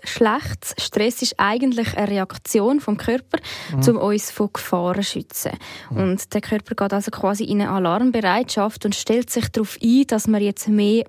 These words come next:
Speaker 1: kann und dann auch muss leisten. Und wenn das auch nur kurz ist, ist es auch gesund.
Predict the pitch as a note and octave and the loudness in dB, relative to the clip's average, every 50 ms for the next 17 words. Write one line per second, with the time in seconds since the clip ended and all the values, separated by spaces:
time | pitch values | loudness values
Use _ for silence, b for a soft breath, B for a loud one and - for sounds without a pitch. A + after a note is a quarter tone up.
0 | _ - - - - G3+ G3+ G#3+ A#3 A#3 G#3+ G#3 G3 - G3+ G3 F#3+ F#3+ F#3+ G3 | _ -6 -6 0 2 2 2 4 2 2 2 0 0 2 0 2 2 2 2 2
1 | G3+ G#3 A3 A3+ A3+ - G#3 F#3 F3 F3+ A3 C4 - - - - C4 D4 E4 B | 4 4 2 2 2 0 0 0 2 2 0 0 -2 -2 0 0 0 0 0 B
2 | B B B B B B B B B - A3 A3 A3 G#3+ G#3 - - - G3 G3+ | B B B B B B B B B 2 4 4 4 4 2 -2 -4 -2 0 2
3 | G3+ G3+ G#3 G#3 G#3 G#3+ A3 - A#3+ A#3 A#3 A#3 A#3 A3+ - B3 C4 E4 - - | 2 4 2 2 2 2 2 4 4 4 6 4 4 2 2 2 2 2 0 0
4 | - D4+ D4 - - - - _ A#3 A3 B3+ B3+ - - C#4 C#4+ - - - - | 0 0 0 0 -4 -8 -2 _ 2 2 2 2 2 0 -2 -2 -4 -2 0 2
5 | B3+ D#3+ - - - - | 2 2 0 -4 -10 -14